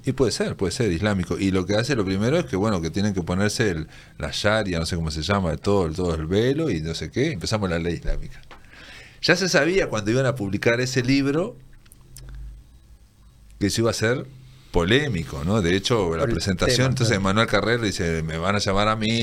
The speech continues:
Speaker 1: dice, "Yo tengo que escribir sobre eso", bla, bla, no sé qué, porque estamos hablando de los número uno, o sea, Manuel Carrer o Houellebecq,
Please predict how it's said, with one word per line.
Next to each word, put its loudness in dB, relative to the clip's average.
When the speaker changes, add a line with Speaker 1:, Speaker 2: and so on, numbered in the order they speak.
Speaker 1:
dice, -2
"Yo -2
tengo -6
que -8
escribir -2
sobre 0
eso", -4
bla, -6
bla, -6
no -4
sé -8
qué, -4
porque -4
estamos 2
hablando 0
de 2
los -2
número 2
uno, 2
o -2
sea, 0
Manuel 0
Carrer 2
o -2
Houellebecq, 2